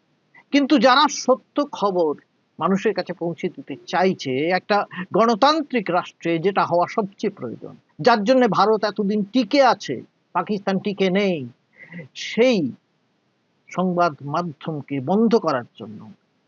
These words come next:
সরকার উঠে পড়ে লেগেছে। দ্য ওয়ার একটি অত্যন্ত মূল্যবান ওয়েবসাইট, তাদের ওয়েবসাইট সরকারের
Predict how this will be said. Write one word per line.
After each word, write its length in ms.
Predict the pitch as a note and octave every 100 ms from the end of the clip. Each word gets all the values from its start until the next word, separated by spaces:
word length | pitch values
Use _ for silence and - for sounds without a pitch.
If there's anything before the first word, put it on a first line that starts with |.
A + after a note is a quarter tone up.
| _
সরকার 460 | - D3+ C3+ D3 B2+ - _ _ _
উঠে 240 | E3 F#3+ G3+
পড়ে 140 | - A#2+
লেগেছে। 280 | A2+ A#2+ - - -
দ্য 80 | G#3+ G#3+
ওয়ার 340 | A3+ C4 F3 A2+ - _ _ _ _ _ _ _ _ -
একটি 160 | G3 B3+ C4+
অত্যন্ত 560 | - _ - F#4 C#4+ G#3 C3+ - _ _ _ - - _ _ -
মূল্যবান 500 | F#3 G3+ G3 F#3 D#3 C3+ _ _ _ _ C#3
ওয়েবসাইট, 560 | F#3 - - B2 - _ - _ _ _ _ _ _ _ _ _ _ _ _ _
তাদের 300 | F#3 F#3 G#3 A3+ - _ _ _ _ _ _
ওয়েবসাইট 600 | E3 G#3 G3 - B2+ C3 _ - _ _ _ _ _ _ -
সরকারের 460 | - B3 C4+ C4+